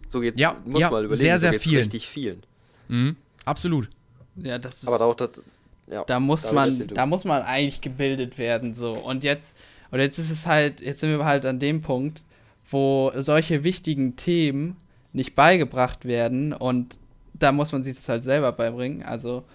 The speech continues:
Speaker 3: zum Glück gibt's da halt Quellen im Internet oder wo auch immer, in irgendwelchen Büchern oder so. Aber,
Speaker 2: Mhm.
Speaker 3: ähm, also sowas gehört mit in die, in, äh,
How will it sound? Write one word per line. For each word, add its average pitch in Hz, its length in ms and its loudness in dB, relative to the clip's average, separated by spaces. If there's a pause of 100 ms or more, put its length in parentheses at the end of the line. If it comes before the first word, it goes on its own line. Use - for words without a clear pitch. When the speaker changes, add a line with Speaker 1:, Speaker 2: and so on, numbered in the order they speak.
(160)
Speaker 3:
zum - 140 -8
Glück 156 160 2
gibt's 160 260 -6
da 127 180 2
halt 127 320 2 (300)
Quellen 135 540 0
im 117 140 -8
Internet 131 540 -8
oder 131 320 -6
wo 143 160 0
auch 135 140 0
immer, 147 400 -2
in 123 160 -2
irgendwelchen 131 380 0
Büchern 151 300 -2
oder 123 180 0
so. 143 200 -2 (560)
Aber, 123 600 2
Speaker 2:
Mhm. 113 80 -12
Speaker 3:
ähm, 117 320 -6 (380)
also 123 220 -4
sowas 156 600 0 (380)
gehört 135 580 0
mit 131 360 -6
in 120 200 -6
die, 120 260 -4
in, 113 380 -8
äh, 113 400 -10